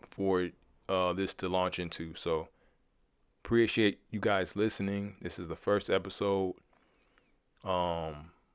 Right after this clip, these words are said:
but really, this is an add-on to many episodes that I've already put out, right? So, I'll catch you guys next time. Thanks for listening.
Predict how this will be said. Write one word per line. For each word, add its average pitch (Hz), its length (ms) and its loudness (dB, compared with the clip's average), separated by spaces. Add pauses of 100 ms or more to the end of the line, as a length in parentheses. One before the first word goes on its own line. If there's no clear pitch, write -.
(960)
but 92 140 2 (100)
really, 110 520 2 (1300)
this 98 180 0
is 92 140 0
an 85 140 2
add-on 101 440 6
to 82 120 -4
many 98 400 0
episodes 82 460 0
that 82 120 2
I've 85 100 2
already 85 200 2
put 87 180 -2
out, 78 160 2
right? 82 320 0
So, 80 300 -4 (840)
I'll 95 100 2
catch 95 220 4
you 98 60 -6
guys 87 260 4
next 92 240 2
time. 92 360 -4
Thanks 87 200 -6
for 85 60 -8
listening. 80 320 -6